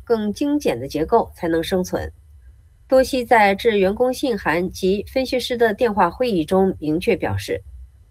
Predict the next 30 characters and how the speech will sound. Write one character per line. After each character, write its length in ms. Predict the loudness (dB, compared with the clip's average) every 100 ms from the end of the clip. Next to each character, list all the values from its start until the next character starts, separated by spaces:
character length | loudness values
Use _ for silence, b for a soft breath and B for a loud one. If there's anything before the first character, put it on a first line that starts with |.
| _ -2
这 160 | 0
次 260 | 2 4 4
裁 240 | 4 2
员 320 | 4 2 0 -2
并 160 | -4
非 120 | -2 0
因 220 | 2 0
为 180 | -2 -4
财 300 | -4 -2 0
务 160 | 2
危 160 | 2 0
机， 260 | 0 -2 -4 -14 -20 -20 -8
相 200 | -2 0
反， 240 | 2 0 -4 -20 -20 -12 4
Block 340 | 6 6 4
的 140 | 4 4
毛 240 | 4 2
利 220 | 2 0
持 260 | -2 -2 -2
续 160 | -2
增 220 | -2 -2 0
长， 240 | -2 -6 -8
业 140 | 0 2
务 200 | 4 2
稳 180 | 0 -2
健。 280 | -4 -4 -10 -20 -20 -20 _ _
多 140 | 2 4
西 160 | 4
认 200 | 2 2
为， 260 | 2 0